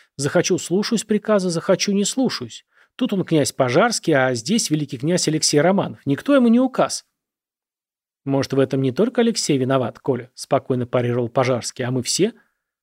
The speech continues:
«Может быть», кивнул Николай, «но в наш род он вошёл сам.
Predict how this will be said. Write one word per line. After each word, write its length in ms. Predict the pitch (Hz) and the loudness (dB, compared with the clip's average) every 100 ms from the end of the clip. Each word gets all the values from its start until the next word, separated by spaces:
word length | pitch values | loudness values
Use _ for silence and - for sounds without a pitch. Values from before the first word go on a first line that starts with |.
| _ _ - | _ _ -12
«Может 320 | 113 123 208 | -4 0 2
быть», 380 | 208 233 240 - | 4 2 2 -4
кивнул 320 | 190 170 170 | -2 0 0
Николай, 520 | 165 151 156 147 135 131 | -2 -2 -2 -2 -4 -4
«но 200 | 135 131 | 0 0
в 80 | |
наш 240 | 147 220 - | 2 0 0
род 220 | 190 202 | -2 0
он 80 | 156 | 0
вошёл 280 | 143 - 208 | 0 0 -4
сам. 440 | - 147 147 147 | 0 0 0 -6